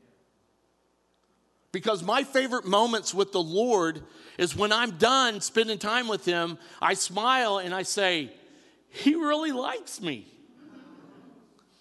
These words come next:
And I want that for you this morning. I have prayed that when you walk out of here, every single one of you, and you young people, are you kidding me? I love the youth that are in this room, and I'm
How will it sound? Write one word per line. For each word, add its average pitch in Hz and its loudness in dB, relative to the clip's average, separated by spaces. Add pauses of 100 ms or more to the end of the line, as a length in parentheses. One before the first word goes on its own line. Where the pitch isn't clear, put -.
(680)
And 220 0
I 285 4
want 294 2
that 202 -2
for 190 2
you 185 -2
this 165 -6
morning. 156 -6
I 240 0
have 202 -2
prayed 226 -2 (760)
that 185 -2
when 233 -2
you 277 2
walk 269 0
out 294 2
of 262 -6
here, 208 -2
every 285 4
single 226 -2
one 214 2
of 180 -4
you, 160 -2
and 254 0
you 208 -2
young 202 0
people, 156 -4
are 143 0
you 190 -6
kidding 349 -6
me? 403 -6 (720)
I 196 4
love 196 4
the 170 -4
youth 165 -4
that 156 -4
are 156 -4
in 185 -6
this 175 -8
room, 175 -2
and 143 -4
I'm 175 -4